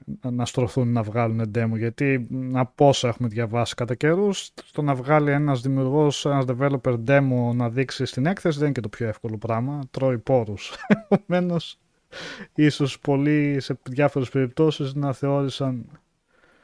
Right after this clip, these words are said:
ότι δεν χρειάζεται κάτι τέτοιο. Και βλέπω γενικά ότι είναι αυτό. Εμείς απογοητευόμαστε μεν, αλλά ίσως αυτό δεν σημαίνει τελικά ότι δεν υπάρχουν όντως μεγαλεπίβολα σχέδια.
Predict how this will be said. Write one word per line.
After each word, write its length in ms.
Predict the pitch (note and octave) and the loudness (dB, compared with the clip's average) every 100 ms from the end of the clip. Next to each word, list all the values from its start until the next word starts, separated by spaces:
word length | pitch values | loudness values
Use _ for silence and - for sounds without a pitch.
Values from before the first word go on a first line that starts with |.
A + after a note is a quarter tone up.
| _ - _ _ _ _ _ _ _ | _ -20 _ _ _ _ _ _ _
ότι 800 | C3+ B2 - B2 A#2+ A#2+ A#2+ A#2 - - | -6 -6 -4 -2 0 0 -2 -4 -6 -8
δεν 260 | A#2+ A#2+ | -4 -4
χρειάζεται 480 | - A2+ A2+ G#2+ G2+ | -4 -6 -4 -6 -8
κάτι 220 | G2+ A2 - | -8 -8 -8
τέτοιο. 420 | A2 G2+ - F#2+ - _ _ _ _ _ _ _ _ - - | -12 -12 -12 -14 -14 _ _ _ _ _ _ _ _ -20 0
Και 120 | C#3 | 0
βλέπω 400 | C3 D#3+ E3+ F3 | 8 10 10 8
γενικά 320 | D#3 D#3 F3 | 6 4 6
ότι 160 | F3 F3 | 6 6
είναι 120 | F3 | 2
αυτό. 340 | E3 - F3 - _ _ _ - _ _ _ _ _ _ - | 0 2 0 0 _ _ _ -20 _ _ _ _ _ _ -2
Εμείς 280 | D3 E3 F3+ | 2 4 4
απογοητευόμαστε 840 | D#3 D3 C#3+ C#3 D3 F3+ D#3+ - | 6 8 8 6 8 6 6 0
μεν, 460 | C3 D#3 C3+ D#3+ - | 2 4 4 2 -4
αλλά 500 | - D#3 D3 C#3+ C#3 _ _ - | 0 2 6 4 4 _ _ -10
ίσως 360 | D#3+ E3+ - F3 | 4 4 4 -2
αυτό 220 | - F3+ | 0 0
δεν 100 | F3+ | 0
σημαίνει 260 | - F3+ F3 | 0 -2 0
τελικά 280 | D#3+ D3 | 0 4
ότι 100 | F3 | 2
δεν 100 | D#3+ | 2
υπάρχουν 420 | E3+ - F3 F3 E3 | -2 4 4 4 0
όντως 200 | F3 E3+ | 2 2
μεγαλεπίβολα 640 | D#3+ D3+ C#3+ E3+ F3 D#3+ | 2 2 0 0 0 0
σχέδια. 520 | - - E3+ A2 A2+ | 0 2 2 0 -6